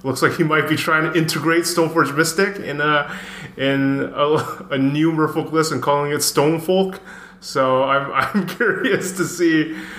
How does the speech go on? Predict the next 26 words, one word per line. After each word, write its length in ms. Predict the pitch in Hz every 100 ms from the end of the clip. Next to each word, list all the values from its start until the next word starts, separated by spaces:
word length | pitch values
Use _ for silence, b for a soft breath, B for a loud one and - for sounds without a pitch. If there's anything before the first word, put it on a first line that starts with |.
| 165 -
if, 340 | 135 131 -
uh, 500 | 131 123 123 117 - B B B B
we 120 | 123
see 160 | 117 135
Merfolk 640 | 131 139 131 143 131 127
make, 300 | 131 135 131
make 180 | 131 127
any 200 | 143 139
bit 300 | 135 127 131
of 140 | 127
noise. 520 | 123 127 127 123 - 127
It's, 200 | 120 151
it's 160 | 135
prob-, 360 | - 143 135 143
it's 120 | 123
likely 300 | 156 156 175
going 180 | 160 170
to 60 | 165
randomly 420 | 156 156 156 156
win 360 | 160 160 156
a 60 | 156
tournament, 580 | 156 147 147 151 151 -
as 160 | 139 135
it 80 |
usually 360 | 147 139 135 135
does. 400 | 135 139 156